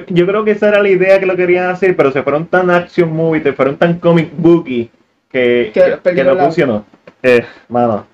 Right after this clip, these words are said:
Speaker 1: es frustrante. Pero, eh, volvemos a Coming Soon. Parasite, después de ganar el Oscar, ha duplicado sus ganancias. Felicidades a, a Bongo. Sabemos que se llama Bon Joon-ho, eh, chi-,
Speaker 2: El,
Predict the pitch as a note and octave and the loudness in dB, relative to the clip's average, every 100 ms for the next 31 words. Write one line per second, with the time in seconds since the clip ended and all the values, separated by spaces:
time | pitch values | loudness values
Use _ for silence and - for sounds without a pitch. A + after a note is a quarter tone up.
0 | B2 B2+ C#3 - B2 A2+ G#2+ G#2 _ _ | -6 -4 -2 -2 -2 -2 -6 -12 _ _
1 | - F#3 G3+ D3+ - _ _ _ C3 C3+ | -2 0 2 0 -4 _ _ _ -2 0
2 | C3+ C3 C3 B2+ - C3+ C3 C3 C#3+ E3+ | 2 2 2 0 -6 -2 -2 0 -4 -2
3 | F3 F3 F#3 F#3 F3+ F3 - F#3+ D#3+ C#3+ | -2 -2 -2 -4 -4 -4 0 0 0 -4
4 | - _ _ _ _ _ _ - D#3+ F3+ | -10 _ _ _ _ _ _ 0 0 0
5 | D#3+ C3 B2 B2 B2+ C#3+ D3 D3+ D#3+ E3+ | -2 -6 -6 -6 -4 -4 -4 0 0 0
6 | E3 D#3 B2 B2 B2 C3+ C3+ C#3 C#3+ C3 | -2 -2 0 0 0 -2 0 -2 -2 -4
7 | C#3 C#3+ D3 - C#3 C3 - A#2 A2 A#2 | -2 0 -2 0 2 2 2 -4 -4 -2
8 | A2+ A#2 C3 B2+ C3 C3 B2+ - B2+ D#3+ | 4 4 4 2 2 4 4 2 2 2
9 | C#3 B2+ - _ _ _ _ _ _ _ | 0 -4 -6 _ _ _ _ _ _ _
10 | B2+ A#2+ C#3 C#3+ C#3 C3 B2 B2+ A2+ G2+ | -2 -2 -2 -2 0 0 0 -2 -2 -6
11 | G2+ G#2 F#2+ - - D#3+ | -4 -6 -8 -10 -2 -2